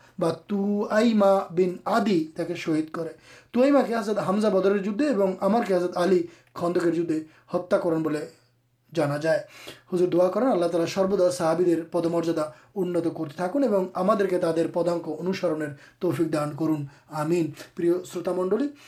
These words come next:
হুজুরের খুতবা সম্পূর্ণ শোনার কখনোই কোনো বিকল্প নেই। আমরা সময়ের প্রতি লক্ষ্য রেখে খুতবার সারমর্ম উপস্থাপন করছি মাত্র। আপনাদেরকে হুজুরের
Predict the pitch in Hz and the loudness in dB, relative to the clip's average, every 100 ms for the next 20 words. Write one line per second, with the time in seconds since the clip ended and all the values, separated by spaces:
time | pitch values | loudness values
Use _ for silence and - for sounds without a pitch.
0 | - - 208 226 220 214 277 226 208 214 | -20 -4 -2 -2 -2 -2 -2 -2 -2 -4
1 | 202 214 208 190 214 208 185 175 196 196 | 0 0 0 0 0 0 0 0 0 0
2 | 233 262 196 190 196 202 202 202 208 220 | 0 0 0 0 0 0 0 0 0 0
3 | 220 233 240 - _ - 190 196 - 196 | -2 -2 -8 -14 _ -4 0 2 2 0
4 | 190 202 196 175 185 190 180 170 165 139 | 2 2 0 -2 -2 -4 -2 -2 -4 -2
5 | 170 156 143 214 185 170 165 170 160 170 | -4 -4 -2 0 0 0 -2 0 0 2
6 | 180 175 | 0 -2